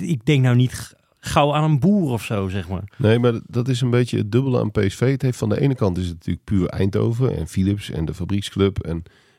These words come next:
Speaker 2: van de andere kant is het natuurlijk ook een heel erg Brabants instituut.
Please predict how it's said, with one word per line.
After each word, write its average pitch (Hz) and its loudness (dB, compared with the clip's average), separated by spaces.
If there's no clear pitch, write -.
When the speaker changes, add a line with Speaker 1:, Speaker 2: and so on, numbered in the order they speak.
Speaker 2:
van 104 -4
de - -
andere 123 2
kant 110 0
is 104 -2
het - -8
natuurlijk 110 0
ook - -
een 117 4
heel - -2
erg 95 -2
Brabants 95 0
instituut. - -4